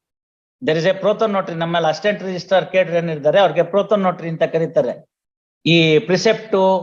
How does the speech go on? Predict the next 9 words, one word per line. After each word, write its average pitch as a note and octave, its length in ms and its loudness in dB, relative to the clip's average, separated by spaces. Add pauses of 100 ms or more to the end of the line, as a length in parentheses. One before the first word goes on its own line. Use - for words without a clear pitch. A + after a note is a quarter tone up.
(340)
ಅಟ್ಯಾಚ್ಮೆಂಟ್ಸ್, F3+ 720 0 (440)
attachment F#3 460 2
before E3+ 380 2
judgments D#3+ 380 -2
are D#3 100 4
all F3 180 6
handled E3+ 440 -2
by D#3+ 80 2
the E3+ 180 0